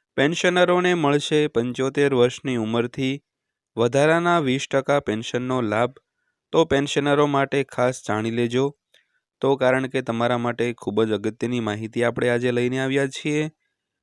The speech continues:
કારણ કે પંચોતેર વર્ષની ઉંમરમાં વીસ ટકા પેન્શનનો વધારાનો લાભ મળવાનો છે.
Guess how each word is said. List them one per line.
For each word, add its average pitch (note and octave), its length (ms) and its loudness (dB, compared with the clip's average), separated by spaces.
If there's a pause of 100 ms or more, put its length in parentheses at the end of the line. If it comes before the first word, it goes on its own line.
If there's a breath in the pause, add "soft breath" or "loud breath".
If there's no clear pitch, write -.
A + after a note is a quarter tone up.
(120)
કારણ C#3+ 240 0
કે D3+ 160 2
પંચોતેર C#3 560 2
વર્ષની C3+ 340 0
ઉંમરમાં C3 480 0
વીસ A#2 160 0 (120)
ટકા A#2+ 240 0
પેન્શનનો A2 600 -4
વધારાનો A2 520 -2
લાભ A2 240 0
મળવાનો C3 440 0
છે. D3+ 300 -2